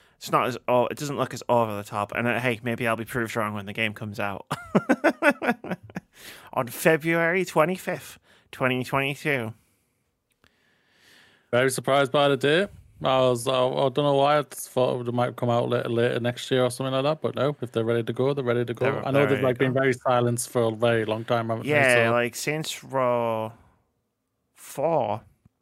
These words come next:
Speaker 2: was, what, five years ago?
Speaker 1: It was a long time ago. Um, Get Out of Hell was twenty,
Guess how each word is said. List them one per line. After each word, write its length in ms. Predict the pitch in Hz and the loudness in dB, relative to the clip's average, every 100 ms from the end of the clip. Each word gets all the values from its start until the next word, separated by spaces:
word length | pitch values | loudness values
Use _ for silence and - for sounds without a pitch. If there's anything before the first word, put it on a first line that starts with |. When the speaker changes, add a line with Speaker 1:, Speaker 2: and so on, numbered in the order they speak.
| _ _ _ _ _ _ | _ _ _ _ _ _
Speaker 2:
was, 180 | - 107 | -14 -6
what, 160 | 110 101 | -4 -2
five 320 | - 120 139 | 0 2 2
years 200 | 156 156 | 0 -2
ago? 200 | 156 185 | -2 -2
Speaker 1:
It 140 | 214 | -2
was 100 | 147 | -6
a 60 | 135 | -6
long 400 | 110 113 156 156 | 0 2 2 2
time 320 | 131 110 110 | -4 -6 -8
ago. 320 | 110 101 107 - _ _ _ _ _ _ _ _ - | -10 -12 -14 -16 _ _ _ _ _ _ _ _ -10
Um, 640 | 117 113 107 98 104 107 - _ _ _ _ _ _ _ _ _ _ _ _ _ _ _ _ | -4 -2 -4 -6 -8 -12 -16 _ _ _ _ _ _ _ _ _ _ _ _ _ _ _ _
Get 180 | 120 135 | -2 2
Out 160 | 143 - | 2 0
of 80 | |
Hell 300 | 107 123 143 | -4 -4 -4
was 160 | 107 107 | -6 -10
twenty, 320 | - 120 120 | -8 -8 -6